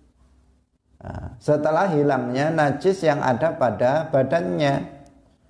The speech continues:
Apabila tidak memungkinkan bagi dia untuk menghilangkan najis karena tidak ada air, maka hukumnya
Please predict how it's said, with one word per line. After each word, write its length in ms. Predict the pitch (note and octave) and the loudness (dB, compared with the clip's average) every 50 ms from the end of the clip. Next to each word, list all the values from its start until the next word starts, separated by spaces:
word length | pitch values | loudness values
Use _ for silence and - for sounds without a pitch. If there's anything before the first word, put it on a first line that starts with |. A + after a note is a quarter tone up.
| _ _ _ _ _ _ _ _ | _ _ _ _ _ _ _ _
Apabila 640 | - G#3 A3 G#3 - E3+ D#3 - F3 D#3+ E3 E3 D#3+ E3 | -2 0 0 2 0 -2 0 0 0 2 2 2 2 0
tidak 320 | F3 D#3+ - E3+ D3+ - D#3+ | -2 -2 0 0 0 0 0
memungkinkan 920 | D#3+ D#3 D#3+ D#3 D#3+ E3+ E3 - G3+ G3+ G3+ G3+ G3 - D#3 C3+ A#2+ A#2+ B2+ D3 D#3 D#3+ - - - - - - - - - _ _ _ _ _ _ _ - - _ | 0 0 2 0 -2 -2 0 0 0 0 0 -4 -2 0 0 2 2 0 -2 -6 -8 -10 -12 -14 -18 -20 -20 -20 -20 -20 -20 _ _ _ _ _ _ _ -20 -20 _
bagi 400 | _ C#3 C#3 C#3 C#3 D3 D#3 C#3+ | _ 0 0 0 0 0 0 0
dia 320 | - D3 D#3 E3 E3 D#3 D#3 | 0 0 2 2 2 0 0
untuk 320 | D3+ D3+ C#3+ E3 D3+ - | -2 -2 0 0 0 0
menghilangkan 720 | C#3+ C#3+ C#3+ C3+ C3 C#3 C3+ C#3 C#3 C#3 C#3 C#3 C3+ C#3 D3+ | 0 -2 -2 0 0 2 2 2 0 2 0 0 0 2 0
najis 800 | F3 G3+ F3+ - - C#3 C3+ C#3 D3 D3 C#3+ D3 - - - - - - _ _ - - _ _ - _ _ | -2 -2 -4 -2 2 2 2 2 2 -2 -6 -10 -14 -18 -20 -20 -20 -20 _ _ -20 -20 _ _ -20 _ _
karena 480 | - C#3+ D3 D3 D3+ D#3 D3+ D3 C#3+ | -2 0 2 2 2 0 0 -4 -2
tidak 480 | D3 D#3+ D#3 - - C3+ B2+ A#2+ C3 B2+ | -2 -2 -2 0 2 0 2 2 0 0
ada 240 | - C3 B2 - - | 2 0 0 2 0
air, 480 | F3 F3+ E3+ D#3 D3+ D3 D3 D3+ C#3 | 0 0 2 2 0 0 0 -4 -6
maka 320 | - B2 A#2+ A#2+ D#3 E3 D#3+ | -2 -2 0 2 2 2 2
hukumnya 800 | C3+ B2+ B2+ B2+ - A#2 G#2+ G#2+ G#2+ A#2 C3+ - - - - | 2 0 0 2 2 2 2 2 0 2 0 0 -2 -4 -10